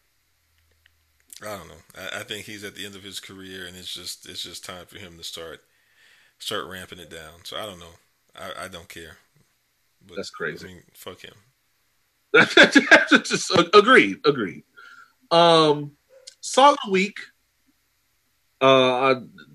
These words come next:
Speaker 2: now this one is one that I stumbled onto recently. Um, shout out to Marcus Black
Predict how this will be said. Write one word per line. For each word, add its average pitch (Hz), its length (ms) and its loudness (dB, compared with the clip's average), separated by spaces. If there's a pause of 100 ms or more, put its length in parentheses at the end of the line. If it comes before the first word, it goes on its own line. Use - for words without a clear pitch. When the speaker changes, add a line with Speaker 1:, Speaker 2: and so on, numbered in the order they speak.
(160)
Speaker 2:
now 151 320 4
this 196 320 2
one 226 180 0
is 139 220 0
one 135 280 2
that 127 140 4
I 127 380 6
stumbled 131 500 0
onto 117 460 -4
recently. 101 640 -8 (840)
Um, 98 460 -6
shout 202 280 2
out 220 140 2
to 196 80 -2
Marcus 165 340 0
Black 135 440 4